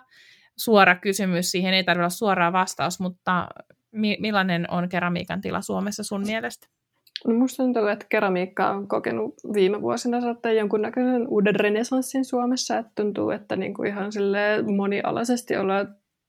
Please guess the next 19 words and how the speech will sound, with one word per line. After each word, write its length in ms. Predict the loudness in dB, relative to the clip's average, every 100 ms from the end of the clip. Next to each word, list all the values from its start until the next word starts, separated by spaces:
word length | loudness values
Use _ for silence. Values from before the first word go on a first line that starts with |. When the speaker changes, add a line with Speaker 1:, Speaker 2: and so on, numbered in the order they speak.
| 0
Speaker 2:
jotenkin 500 | 2 2 0 -2 -6 _ _ _ _ 2
kaikkialla 540 | 2 4 2 2 2
kiinnostuttu 580 | 0 -2 -2 -6 -4 -2
ihan 180 | -2 0
silleen 280 | 2 2
muotoilussa, 760 | 2 0 0 0 0 -2 -4 -8 -10 -20 -20 -20 _ _ -18 -18 -8 0
taiteessa 960 | 4 6 4 2 0 -2 -6 -4 -4 -4 -8 _ _ _ _ -2
ja 200 | -2 -2 -6 -12 -4
harrastuksissa 1300 | 0 0 0 -4 -4 -6 -6 -6 -6 -6 -6 -8 -10 -8
tavallaan 440 | -6 -4 -6 -6
näkyy, 280 | -6 -6 -6
että 140 | -6 -12 _ _
keramiikka 420 | -4 -2 -2 -4 -8
on 60 |
tosi 200 | -6 -6
suosittua, 640 | -4 -6 -8 -12 _ -8 -8
että 220 | -10 -10
ihan 240 | -6 -6
niinku 520 | -4 -6 -4 -2 -2